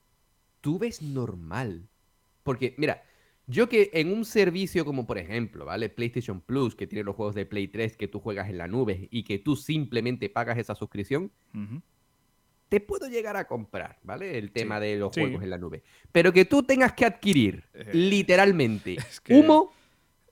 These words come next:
Speaker 2: no,
Speaker 1: que tú
Speaker 2: no,
Speaker 1: tengas que
Speaker 2: sí.
Speaker 1: adquirir humo,
Speaker 2: Opino igual.
Speaker 1: ¿tú eso lo ves normal,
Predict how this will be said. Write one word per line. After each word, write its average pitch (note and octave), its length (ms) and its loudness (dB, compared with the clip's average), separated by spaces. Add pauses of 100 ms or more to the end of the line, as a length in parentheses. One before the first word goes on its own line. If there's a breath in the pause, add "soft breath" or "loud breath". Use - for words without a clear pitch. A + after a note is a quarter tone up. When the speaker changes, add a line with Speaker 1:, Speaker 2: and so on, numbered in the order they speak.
(100)
Speaker 2:
no, A#2+ 300 -6
Speaker 1:
que F#3+ 100 8
tú D4+ 160 2
Speaker 2:
no, B3 40 0
Speaker 1:
tengas C#4+ 220 2
que A3 160 0
Speaker 2:
sí. - 100 -14
Speaker 1:
adquirir D#3+ 360 -2 (100)
humo, B3+ 400 2 (420)
Speaker 2:
Opino G#3 280 -14
igual. D#2+ 220 -20
Speaker 1:
¿tú F#3 160 -2
eso C4 220 0
lo B3+ 100 2
ves B3 140 0
normal, A#3+ 400 0